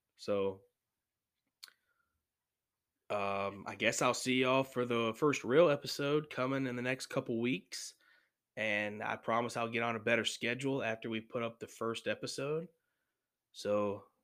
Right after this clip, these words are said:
as for now, guys, much love. Peace out.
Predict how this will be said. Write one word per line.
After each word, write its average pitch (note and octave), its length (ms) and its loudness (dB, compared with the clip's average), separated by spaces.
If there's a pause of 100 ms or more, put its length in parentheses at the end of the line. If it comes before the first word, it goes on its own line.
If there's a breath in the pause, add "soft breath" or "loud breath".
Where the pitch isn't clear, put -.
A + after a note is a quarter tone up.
as A#2 180 0
for A#2 140 0
now, B2+ 240 4
guys, A#2+ 380 2
much A#2+ 280 0
love. C3 480 4 (1160)
Peace A#2+ 240 0
out. B2 320 6